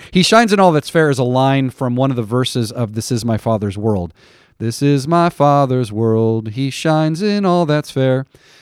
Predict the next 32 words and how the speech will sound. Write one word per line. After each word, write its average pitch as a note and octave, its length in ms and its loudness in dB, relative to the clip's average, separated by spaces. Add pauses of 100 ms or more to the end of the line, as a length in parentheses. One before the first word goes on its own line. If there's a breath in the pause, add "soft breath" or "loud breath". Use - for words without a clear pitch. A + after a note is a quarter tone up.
(300 soft breath)
Um, C#3 220 2
so F3+ 240 4
anyway, F3 280 2
He D3+ 120 -4
Shines E3+ 300 0
in D#3+ 60 0
All D3 120 2
That's C3 180 -4
Fair, C#3 300 2
and C3+ 220 -8
it's B2+ 160 -10
an, C3 180 -6 (380 soft breath)
it's D3 200 -4
a, C#3 220 0
it's, - 320 -6
um, A#2+ 320 -4 (120)
it's C#3+ 160 -6
an C#3+ 100 0
exploration C3 960 0 (640 soft breath)
of C3 240 0
the B2+ 80 -4
nature C3 500 0
of A2+ 140 -4
common A#2 400 -4
grace A2 600 -4 (220)
and A#2+ 180 -6
how C3 180 0
we B2 180 0
as A2+ 140 -4
believers G#2+ 640 -4
can A#2+ 260 -6
engage G#2 960 -2